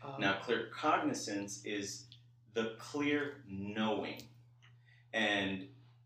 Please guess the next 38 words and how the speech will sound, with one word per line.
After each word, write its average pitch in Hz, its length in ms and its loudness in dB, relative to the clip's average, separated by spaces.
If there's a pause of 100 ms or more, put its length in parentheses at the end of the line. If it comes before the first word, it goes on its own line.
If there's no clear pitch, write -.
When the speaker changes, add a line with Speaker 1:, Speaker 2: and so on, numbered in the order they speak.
Speaker 2:
it 110 240 2
is 101 320 -2
a 95 240 -4
gift - 400 -4
that - 280 -4
got 95 260 -4
me 92 320 -8
super - 680 -8
far. 92 400 0
I 95 100 -4
turn 95 300 -6
thirty 95 260 -2
next 95 340 -8
year, - 320 -6 (480)
and 90 460 0 (160)
I 92 160 -2
am 90 300 -2 (280)
probably 113 580 0
the 98 80 -2
youngest 92 600 -4
clinical 92 280 -10
trial - 240 -6
Speaker 1:
Yeah, 80 40 -4
you're 135 200 -2
a 135 40 2
Speaker 2:
executive - 380 0
Speaker 1:
baby. 135 240 -2
Speaker 2:
in, - 320 -6
in - 80 -16
the 82 120 -12
industry. 90 560 -6
Yeah. 90 180 0
Speaker 1:
Definitely. 120 360 -6
Speaker 2:
So 101 340 0
my 104 280 4
daytime, 110 640 2
my 98 140 -2
nine-to-five, 95 640 -2